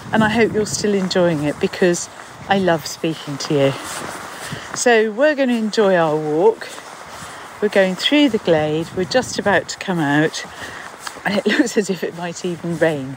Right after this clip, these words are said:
but I don't care, because it's just lovely. Have a good week.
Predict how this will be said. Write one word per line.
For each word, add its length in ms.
but 200
I 100
don't 320
care, 440
because 320
it's 260
just 340
lovely. 540
Have 100
a 60
good 180
week. 420